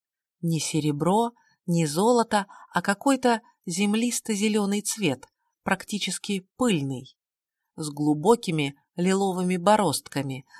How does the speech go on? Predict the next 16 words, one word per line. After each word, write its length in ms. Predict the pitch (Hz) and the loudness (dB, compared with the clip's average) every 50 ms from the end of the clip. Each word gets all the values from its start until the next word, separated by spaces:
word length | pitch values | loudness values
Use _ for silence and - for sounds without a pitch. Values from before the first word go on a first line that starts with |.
| - - | -14 -12
сливающимися 1160 | - - 190 185 180 175 180 180 175 175 - - - 170 165 160 - - 165 156 151 147 151 | -6 -2 0 0 2 4 2 2 2 0 -2 -4 -4 -4 -4 -4 -4 -2 0 0 0 0 -2
в 120 | 160 165 | -4 -4
узор 380 | 175 175 165 180 196 226 233 - | -4 -2 0 0 0 0 0 -2
из 220 | - 165 151 - | -6 -8 -8 -8
странных 520 | - - - 165 165 160 156 156 165 160 - | -6 -4 0 0 0 0 0 -2 -4 -6 -6
символов, 640 | - - 226 185 147 123 131 127 127 120 - - _ _ _ _ _ _ | -6 -4 -2 -2 -2 -2 -2 -4 -4 -4 -8 -10 _ _ _ _ _ _
будто 520 | 170 160 196 214 - - _ - 202 190 | -8 -4 -4 -4 -4 -6 _ 0 0 0
пляшущими, 920 | 196 - 247 254 247 202 - - - 127 - - - 131 127 127 127 131 - _ _ _ _ | 0 0 0 2 2 2 0 -2 -4 -6 -6 -6 -6 -6 -8 -8 -10 -12 -14 _ _ _ _
свивающимися 1120 | - - - 185 190 202 190 202 240 247 226 208 180 - - 208 196 190 180 - - 160 143 | -12 -10 -4 -2 -2 0 0 2 2 2 2 0 -2 -4 -4 -2 -2 -2 -2 0 -2 -2 -2
в 140 | 143 147 | -2 -2
новые 580 | 156 165 180 208 233 233 208 202 196 185 180 170 | 0 0 2 2 2 0 0 0 0 0 0 -2
и 160 | - - 190 | -4 -4 -4
новые 500 | 170 175 185 185 185 175 175 180 180 180 | -2 0 0 0 0 0 0 -2 -2 -2
знаки, 640 | 175 175 202 214 226 208 151 - - - 131 135 - _ _ - _ _ 170 | -2 -2 -2 0 0 0 0 -2 -6 -10 -10 -10 -12 _ _ -20 _ _ -2
меняющиеся 1300 | 160 151 147 143 156 175 202 214 202 185 175 - - - 185 175 165 - - - 175 170 165 170 175 - | -2 -2 0 0 0 2 2 0 0 -2 -2 -4 -6 -4 -4 -6 -4 -6 -6 -4 -4 -4 -4 -8 -8 -6
непрерывно. 920 | 170 165 165 - - 160 165 165 156 165 156 131 120 120 120 117 127 139 | -4 -4 -4 -4 -4 -2 -2 -2 -2 -2 -4 -4 -6 -8 -10 -10 -12 -14